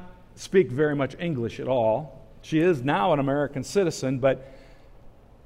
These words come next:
I don't speak any Spanish, but my wife is fluent, and they are jabbering away oftentimes. I don't know what they're talking about, but I know it's, it's a good friendship.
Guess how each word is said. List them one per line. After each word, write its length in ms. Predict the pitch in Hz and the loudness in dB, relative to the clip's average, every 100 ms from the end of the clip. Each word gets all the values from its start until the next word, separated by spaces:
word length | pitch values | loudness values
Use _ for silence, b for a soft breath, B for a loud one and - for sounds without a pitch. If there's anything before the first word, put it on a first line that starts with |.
| - - | -20 2
I 140 | 190 | 6
don't 180 | 226 214 | 8 6
speak 260 | - 185 196 | 4 2 4
any 160 | 196 | 0
Spanish, 480 | - - 131 135 143 | 0 0 0 0 -2
but 160 | 180 175 | -4 0
my 160 | 160 | 2
wife 320 | 156 190 190 | 4 4 4
is 120 | 165 - | 0 -8
fluent, 460 | - 202 151 - - 127 - | 0 4 4 0 -12 -18 -16
and 120 | - 120 | -8 -2
they 200 | 127 131 | 0 2
are 300 | 123 113 - - - | 2 0 -8 -20 -8
jabbering 400 | 110 143 151 151 | 4 8 8 6
away 280 | 147 143 143 | 4 4 6
oftentimes. 680 | 123 117 123 117 117 107 101 | 4 2 -4 -4 -4 -4 -4
I 80 | 120 | -2
don't 160 | 123 | -2
know 100 | 113 | -2
what 220 | 110 127 127 | 0 0 2
they're 100 | 147 | 0
talking 400 | 185 175 170 139 | 4 2 2 -2
about, 440 | 117 123 131 - | 2 4 2 -2
but 360 | 123 117 - - | -6 -6 -10 -8
I 120 | 127 | -4
know 260 | 131 131 131 | 0 2 2
it's, 300 | 127 - - b b b b b - - - - - - - - - - | 0 -8 -18 b b b b b -20 -20 -20 -20 -20 -20 -20 -20 -20 -10
it's 180 | - 135 | -6 -6
a 40 | |
good 220 | 107 139 | 0 0
friendship. 520 | - 127 117 - 113 | 2 0 0 -6 -10